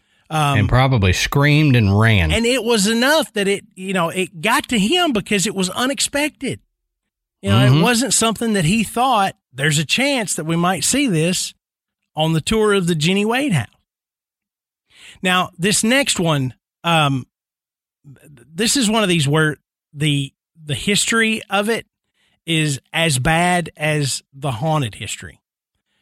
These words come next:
Speaker 1: So the, the National Soldiers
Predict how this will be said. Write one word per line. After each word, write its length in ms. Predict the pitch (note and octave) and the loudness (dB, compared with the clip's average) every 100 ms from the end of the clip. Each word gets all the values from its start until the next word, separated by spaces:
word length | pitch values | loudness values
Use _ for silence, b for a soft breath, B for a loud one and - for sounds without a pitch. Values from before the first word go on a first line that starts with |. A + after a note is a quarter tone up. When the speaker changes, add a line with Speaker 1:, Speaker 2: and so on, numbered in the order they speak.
| _ _ _ | _ _ _
Speaker 1:
So 320 | - D#3+ C#3+ _ C#3 _ - | -2 -2 -2 _ -20 _ -4
the, 300 | E3+ D#3 - _ - | -2 -2 -6 _ -6
the 100 | D3 | -2
National 760 | D#3 F#3+ B3+ - C4 B3+ B3 | 2 2 2 0 0 -2 -2
Soldiers 840 | - G#3 G3 F#3 E3 F#3+ F3+ - | -2 0 0 0 -2 -2 -2 -6